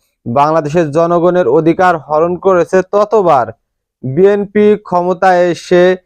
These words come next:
বাংলাদেশের গণতন্ত্রকে পুনরুদ্ধার করছে, বাংলাদেশের জনগণদের মৌলিক চাহিদা ফিরিয়ে দিছে। আর এখন নাসিরউদ্দিন পাটোয়ারি বলে, খালেদা জিয়ার, আহ,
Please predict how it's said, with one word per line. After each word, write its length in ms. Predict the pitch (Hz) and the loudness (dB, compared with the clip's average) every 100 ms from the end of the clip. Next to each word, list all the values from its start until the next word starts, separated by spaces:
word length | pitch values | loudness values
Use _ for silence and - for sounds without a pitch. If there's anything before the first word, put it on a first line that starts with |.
| _ _ - | _ _ -6
বাংলাদেশের 600 | 151 165 170 165 - 165 | 0 0 0 -2 0 0
গণতন্ত্রকে 760 | 165 170 165 165 160 165 175 | 0 0 -2 -2 -2 -2 -2
পুনরুদ্ধার 600 | 165 170 170 165 147 165 | -4 -2 0 0 0 -2
করছে, 400 | 160 156 - 170 | -2 -6 -2 -2
বাংলাদেশের 600 | 151 156 160 143 - 160 | 0 -2 -2 -6 -4 -2
জনগণদের 640 | 147 160 165 160 160 170 170 - _ _ 165 | 0 0 0 0 0 0 -2 -8 _ _ -2
মৌলিক 400 | 185 202 208 - | 0 0 -2 -4
চাহিদা 360 | 190 185 196 | -4 0 0
ফিরিয়ে 320 | 185 165 196 | -2 -2 0
দিছে। 360 | 180 143 120 107 - _ _ _ | 0 -2 -2 -4 -4 _ _ _
আর 200 | - 156 | -4 0
এখন 460 | 196 202 220 214 220 | 0 0 0 2 0
নাসিরউদ্দিন 720 | 190 175 - 190 175 180 175 | -2 -4 -2 -2 0 -2 -4
পাটোয়ারি 840 | - 165 160 160 147 151 196 269 - _ _ _ - | 0 0 0 0 0 2 0 -2 -6 _ _ _ -10
বলে, 600 | 131 160 160 156 170 220 - _ _ _ _ | -2 2 2 2 0 0 -4 _ _ _ _
খালেদা 460 | 143 156 175 214 | -2 -2 0 0
জিয়ার, 520 | 190 202 208 208 208 | 2 2 4 6 4
আহ, 680 | 202 - _ _ _ 135 156 | 0 -12 _ _ _ -2 -2